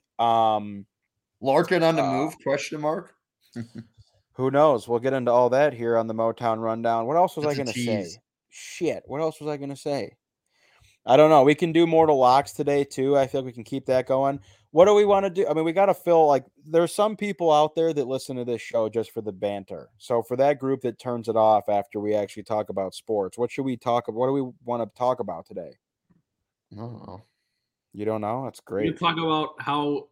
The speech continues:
Speaker 3: beautiful life is and how great we're all doing in life.
Speaker 1: I'm trying to think of, like,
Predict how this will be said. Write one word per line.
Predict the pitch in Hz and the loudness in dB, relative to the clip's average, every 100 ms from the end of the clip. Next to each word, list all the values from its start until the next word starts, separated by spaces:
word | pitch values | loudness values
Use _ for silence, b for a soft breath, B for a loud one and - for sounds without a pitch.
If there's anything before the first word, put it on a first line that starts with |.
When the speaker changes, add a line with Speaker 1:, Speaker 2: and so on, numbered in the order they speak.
| - 131 | -20 -10
Speaker 3:
beautiful | 139 170 165 165 151 | -4 -4 -4 -4 -4
life | 135 151 135 | -2 -4 -4
is | 113 104 - 117 | -10 -10 -16 -16
and | 117 | -12
how | 127 123 | -8 -8
great | 120 131 139 127 - | -6 -4 -2 -4 -10
we're | 131 131 | -6 -4
all | 131 | -4
doing | 131 135 127 | -2 -2 -2
in | 120 | -6
life. | 123 127 104 - - - | -6 -6 -6 -12 -12 -6
Speaker 1:
I'm | 165 | -4
trying | - 202 233 | 0 0 2
to | 233 | -2
think | - 180 180 170 | -4 -4 -2 -2
of, | 135 | 0
like, | 131 127 107 | 2 2 2